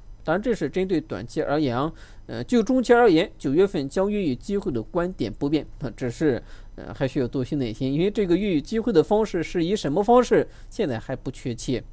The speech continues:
而且，呃，现在也时候上也还不到时候啊，所以到时候我们需要中线的机会，运用机会，这个运用机会的这种，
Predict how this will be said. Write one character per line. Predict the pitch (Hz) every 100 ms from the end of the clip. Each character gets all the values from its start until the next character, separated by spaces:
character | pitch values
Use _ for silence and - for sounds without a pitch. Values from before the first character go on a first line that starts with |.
| -
而 | 120
且， | - 131 139 147 - - -
呃， | 60 69 76 -
现 | - 143
在 |
也 | 123 98 - -
时 | 127 - 160
候 | 156 180 165
上 | 147 -
也 | 110 95
还 | - 131
不 | 147
到 | 131
时 | 117 123
候 | 113 117 - - -
啊， | 101 73 110
所 | 156
以 | 175
到 | 202 160
时 | 180
候 | 180 175 - -
我 | -
们 | 143 156
需 | 185
要 | 139 - - - - - -
中 | 190 190
线 | 180
的 | 147
机 | 127 170
会， | 160 139
运 | 165 151
用 | 135
机 | 180 156
会， | 156 120 - - -
这 | 165
个 | 139
运 | 170 180
用 | 131
机 | - 170
会 | 160
的 | 147 131
这 | 151
种， | 127 120